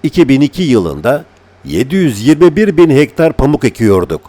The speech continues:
İki bin on beş yılında bu rakam dört yüz otuz dört bin hektara düştü. A K P döneminde on yedi milyar dolarlık pamuk ithal ettik.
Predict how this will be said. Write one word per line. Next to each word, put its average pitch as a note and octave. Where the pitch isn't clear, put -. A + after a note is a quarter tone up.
İki D3+
bin C#3+
on D#3
beş B2
yılında A2
bu C#3
rakam E3
dört C#3+
yüz C#3
otuz D3
dört G3
bin D3+
hektara C3+
düştü. F2+
A D#3+
K G#2
P C3
döneminde G#2+
on F#3
yedi F3
milyar C#3+
dolarlık C#3
pamuk C#3+
ithal B2
ettik. E2